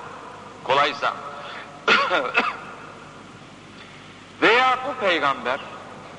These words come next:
bu kitabın kendisine indirildiğini açıklayan bu Muhammed, senin tarafından gönderilmiş hak bir peygamberse, gerçekten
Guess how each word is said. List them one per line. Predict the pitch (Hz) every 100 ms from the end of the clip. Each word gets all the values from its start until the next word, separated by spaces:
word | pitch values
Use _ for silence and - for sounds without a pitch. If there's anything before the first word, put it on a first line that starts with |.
| - - -
bu | 233
kitabın | - 156 131 117 135 233 - - - - - - - - -
kendisine | 143 170 190 202 208 240 247
indirildiğini | 220 196 190 185 160 160 156 135 - - - - - - -
açıklayan | 135 - - 131 120 110 - - - - - - -
bu | 359
Muhammed, | 185 131 123 117 156 - - - - - - - - - -
senin | - - 202 240 277
tarafından | 247 202 190 180 180 165 160 143
gönderilmiş | 151 170 170 175 185 190 208 254 - - - - -
hak | - - 233 - -
bir | 160 135
peygamberse, | - 123 120 113 110 160 - - - - - - - - - - - - - -
gerçekten | - 214 - 220 - 190